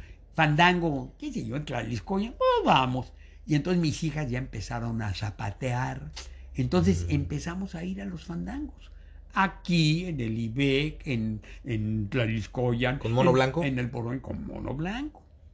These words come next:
Speaker 1: Mucho, eh, varios años, hombre. Yo llegué a grabar algunas cosas con ellos también.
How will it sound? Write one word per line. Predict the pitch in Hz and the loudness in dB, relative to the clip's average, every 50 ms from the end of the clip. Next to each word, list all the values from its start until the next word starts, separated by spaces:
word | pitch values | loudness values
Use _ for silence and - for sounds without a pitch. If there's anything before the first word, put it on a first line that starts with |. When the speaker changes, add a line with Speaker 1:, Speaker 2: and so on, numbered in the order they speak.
| - - - | -20 -12 -4
Speaker 1:
Mucho, | 180 196 254 320 349 - 415 415 - | 0 2 4 2 2 0 -2 -4 -2
eh, | - 135 | -2 0
varios | 147 226 285 359 392 302 - 320 | 2 2 2 2 0 0 2 4
años, | 349 359 392 403 370 277 175 135 95 90 - | 4 4 4 4 2 2 2 0 0 -4 -6
hombre. | 135 135 147 143 113 92 | -6 -4 -4 -4 -4 -2
Yo | - 135 | 0 0
llegué | 151 165 180 170 175 | 2 2 2 2 2
a | 180 180 | 2 2
grabar | 180 175 165 160 180 185 | 2 2 2 2 2 2
algunas | 175 160 156 165 180 185 165 - | 2 2 0 0 0 -2 -4 -4
cosas | - 196 170 151 - | -4 -6 -6 -4 -4
con | 185 165 170 | -2 0 0
ellos | 175 185 185 185 156 | 2 0 0 -2 -2
también. | - 185 185 190 226 233 | -2 -2 0 0 2 0